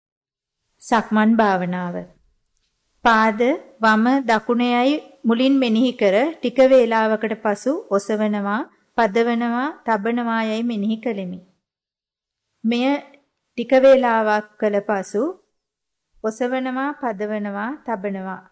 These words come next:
දකුණ ඔසවනවා, පදවනවා, තබනවා යයි මෙනෙහි කළෙමි.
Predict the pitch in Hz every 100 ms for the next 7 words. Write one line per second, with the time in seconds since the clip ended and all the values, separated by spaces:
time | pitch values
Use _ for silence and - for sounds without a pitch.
0 | _ _ _ 196 202 240 220 220 220 220
1 | 214 208 220 302 294 226 220 226 226 240
2 | 285 262 202 220 233 226 208 202 233 233
3 | 202 214 214 214 180 180